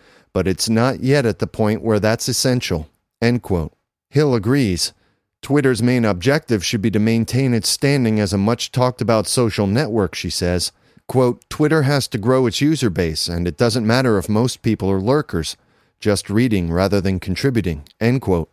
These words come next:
According to Matuszyn and Hsu, an advertising-supported business model is Twitter's best bet.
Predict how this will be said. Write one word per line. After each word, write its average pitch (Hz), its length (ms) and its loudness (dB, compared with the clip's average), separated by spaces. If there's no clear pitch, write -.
According 165 480 2
to 127 120 0
Matuszyn 113 560 0
and 92 160 0
Hsu, 101 420 0
an 107 140 2
advertising-supported 123 1300 0
business 135 420 0
model 95 320 0
is 87 140 -2
Twitter's 117 440 0
best 117 320 0
bet. 110 300 0